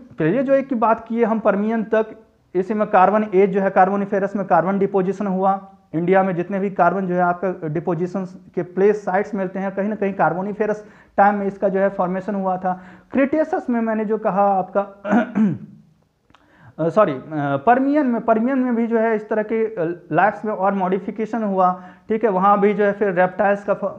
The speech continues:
जो है इवोल्यूशन हो चुका था तब तक, ठीक है। एम्फीबियंस का जो है आपका इवोल्यूशन हो चुका था तब तक, मीन्स मेढक वगैरह का जो है आप जो कह सकते हैं, जो उभयचर प्राणी जो हैं। उसके बाद देखिए, जब फिर आते हैं हम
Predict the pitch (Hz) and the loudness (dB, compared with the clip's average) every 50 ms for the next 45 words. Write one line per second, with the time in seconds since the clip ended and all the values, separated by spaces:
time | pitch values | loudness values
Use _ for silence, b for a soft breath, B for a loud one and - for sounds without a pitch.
0 | 175 170 180 180 180 190 185 180 185 185 185 185 180 196 185 170 151 190 202 202 | -10 -4 -2 0 2 2 2 4 4 4 4 2 0 0 -4 -2 0 0 0 0
1 | 202 185 196 185 180 196 185 165 - 170 160 - 185 165 165 - B B B B | -2 -2 -2 -2 0 0 -4 -4 -4 -6 -6 -4 -6 -6 -6 -8 B B B B
2 | B B - 196 196 214 196 - - B B B B - 196 226 202 247 233 220 | B B -6 -2 0 0 0 0 -2 B B B B 2 2 2 4 2 0 2
3 | 226 240 240 233 - - 226 214 208 214 202 208 196 196 196 - 214 196 185 190 | 2 0 0 0 2 2 2 4 4 4 4 4 4 4 4 2 2 2 2 2
4 | 196 196 196 185 202 196 160 170 190 180 208 185 202 180 175 190 180 - 190 170 | 0 -2 -2 -4 -4 -4 0 -2 -2 -2 -2 -2 -2 -2 0 -2 -4 -4 -4 -6
5 | - - 175 175 - - b b b b b 170 185 185 185 165 160 170 175 185 | -4 -4 -6 -6 -6 -18 b b b b b -6 -6 -4 -2 0 0 0 0 0
6 | 180 214 175 165 165 175 180 175 170 170 170 165 165 175 170 165 165 165 160 160 | -2 0 0 0 2 2 0 -2 0 0 0 0 0 -2 -2 -2 -2 0 -2 -4
7 | 160 160 180 175 - - - 170 156 156 165 156 165 - 170 151 156 156 151 156 | -6 -6 -14 -16 -14 -6 -4 -4 -4 -4 -6 -10 -8 -10 -6 -4 -4 -4 -6 -8
8 | B B B B B B B B B B 143 135 208 208 202 202 202 190 160 160 | B B B B B B B B B B -10 -2 0 2 2 2 0 0 0 2
9 | 180 185 180 - 196 - - 160 151 151 151 156 147 151 151 151 151 - - - | 2 2 2 0 -2 0 2 2 2 4 2 2 0 -2 -4 -4 -6 -10 -20 -12
10 | - 160 147 143 151 B B B B B - 233 254 254 - 302 277 247 220 185 | -6 -4 -4 -4 -6 B B B B B -2 -2 -2 -2 2 2 2 4 4 4
11 | 165 143 143 135 131 - - 127 120 113 - - _ _ _ _ _ - _ _ | 4 2 0 -4 -4 -6 -10 -10 -10 -10 -14 -20 _ _ _ _ _ -20 _ _
12 | _ _ _ _ _ _ _ _ _ _ 247 185 - - 269 277 277 - - 269 | _ _ _ _ _ _ _ _ _ _ -12 -8 0 2 2 2 2 -2 -4 -2
13 | 277 - 202 214 214 214 254 247 240 233 214 185 202 240 311 - - - | 0 2 2 2 2 2 0 0 0 2 2 2 2 0 0 -4 -8 -18